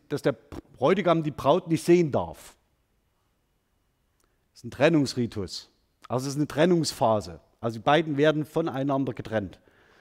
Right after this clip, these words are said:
Dann gibt es so die sogenannte Schwellenphase, also in der sie etwas Besonderes, also herausgehoben,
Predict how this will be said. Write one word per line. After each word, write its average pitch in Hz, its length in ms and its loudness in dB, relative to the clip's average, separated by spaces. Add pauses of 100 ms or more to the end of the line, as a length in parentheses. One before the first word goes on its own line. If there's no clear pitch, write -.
(580)
Dann 180 200 4 (120)
gibt 196 180 -4
es - 80 -2
so 190 160 2
die 165 320 4
sogenannte 160 500 2
Schwellenphase, 202 1000 2
also 160 200 0
in 160 80 -6
der 160 120 0
sie 151 140 -6
etwas 151 300 -4
Besonderes, 165 640 -4
also 147 220 -4
herausgehoben, 165 1120 0